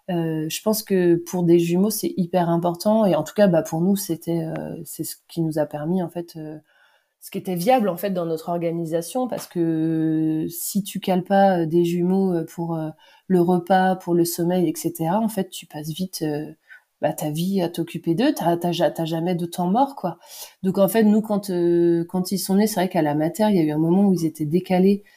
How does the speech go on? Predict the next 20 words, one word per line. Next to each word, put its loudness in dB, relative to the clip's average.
parce -2
que, -2
euh, 4
ma 0
fille, -2
euh, -2
était -4
un -4
plus -12
petit -6
poids 4
et 4
du -4
coup, -2
euh, -2
on 0
lui 0
donnait 2
plus -6
régulièrement. 4